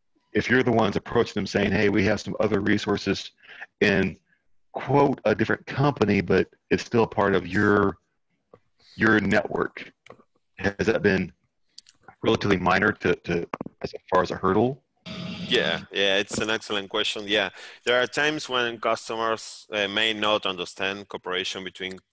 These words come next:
Speaker 2: cooperatives or companies. They just see companies. They,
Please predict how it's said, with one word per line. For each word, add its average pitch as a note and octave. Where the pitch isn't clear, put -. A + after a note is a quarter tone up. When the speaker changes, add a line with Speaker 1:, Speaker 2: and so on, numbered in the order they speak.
Speaker 2:
cooperatives G#2
or G#2+
companies. A2+
They G#2+
just -
see G2+
companies. F#2
They, G#2